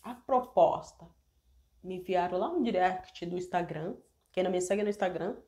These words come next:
arroba Sônia Calapalo. É, até eu fui, eu postei, eu postei o print,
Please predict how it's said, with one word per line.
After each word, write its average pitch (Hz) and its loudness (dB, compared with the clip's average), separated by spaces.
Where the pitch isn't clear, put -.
arroba 165 -6
Sônia 170 -6
Calapalo. 226 -6
É, 262 8
até 226 2
eu 392 8
fui, 247 -4
eu 240 4
postei, 302 2
eu 185 -16
postei 202 0
o - -8
print, 202 -8